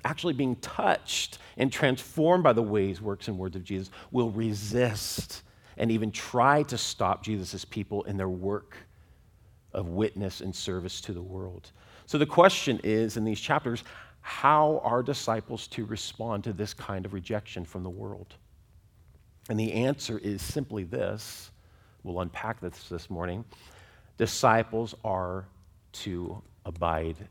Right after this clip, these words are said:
in Jesus. That's how we are to respond to the world. So Jesus begins this section, "If the world hates you." Now, I want to stop right there because before we get into the actual heart of this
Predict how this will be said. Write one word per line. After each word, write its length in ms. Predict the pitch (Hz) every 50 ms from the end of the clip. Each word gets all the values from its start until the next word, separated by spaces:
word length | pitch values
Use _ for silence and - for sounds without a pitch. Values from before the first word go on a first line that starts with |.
| _
in 180 | - 85 76 76
Jesus. 720 | - - 71 73 71 - - 71 - - - - - - - _ _ - _ - - - - -
That's 280 | - 98 113 - - -
how 240 | - - 98 85 82
we 120 | 87 87 85
are 60 | 85
to 140 | 80 - 92
respond 460 | 82 78 - - - - 76 76 73 -
to 80 | 82
the 80 | 76 80
world. 300 | 80 80 78 76 80 - - - - - - - - - -
So 380 | - - - 190 165 165 165 - - - -
Jesus 360 | - - 202 196 175 156 -
begins 520 | - - 147 123 135 147 156 156 156 143
this 160 | - 151 - -
section, 320 | - 160 - - 143 131 -
"If 300 | 156 170 175 - - -
the 80 | 170 165
world 680 | 147 135 131 143 147 147 151 151 156 160 160 131 123 - - - - - -
hates 760 | - - - - - 139 135 135 127 - - - - -
you." 260 | 95 82 76 65 67 - - _ - - - - -
Now, 260 | 156 139 135 139 - - - - - -
I 100 | 151 180
want 200 | 190 208 185 151
to 60 | -
stop 540 | - - - - - 170 151 156 151 - -
right 320 | 127 120 113 107 90 -
there 160 | - 117 107
because 280 | 101 117 110 - 165 127
before 520 | - 147 127 - - - 170 165 185 196 196
we 100 | 180 170
get 180 | 127 147 139
into 180 | 139 135 127 -
the 240 | 123 120 - - 123
actual 360 | 120 131 123 - - 120 107
heart 440 | - - - - 127 123 127 127 - -
of 160 | 127 104 95
this 200 | 107 95 -